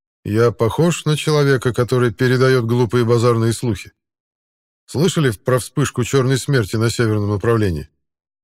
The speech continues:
Так вот, караван, в котором был Костин, прошёл через мёртвый город.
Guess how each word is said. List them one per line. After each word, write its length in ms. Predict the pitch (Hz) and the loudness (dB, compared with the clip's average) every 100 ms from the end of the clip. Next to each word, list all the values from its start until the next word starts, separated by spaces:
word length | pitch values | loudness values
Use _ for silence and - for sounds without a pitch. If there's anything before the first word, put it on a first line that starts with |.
| _ | _
Так 220 | - 104 127 | -8 -4 2
вот, 240 | 143 147 | 2 2
караван, 480 | - 139 135 156 160 | 0 2 2 2 0
в 80 | - | -2
котором 400 | 143 147 139 135 | 0 2 2 2
был 180 | 143 | 0
Костин, 540 | - 160 156 - 101 69 | 0 0 0 -2 -4 -6
прошёл 440 | - 117 - 156 | -6 -4 -2 -4
через 280 | 139 143 139 | -2 -2 -2
мёртвый 400 | 131 147 131 139 | 0 0 0 -2
город. 420 | 135 131 73 - | 0 -2 -2 -10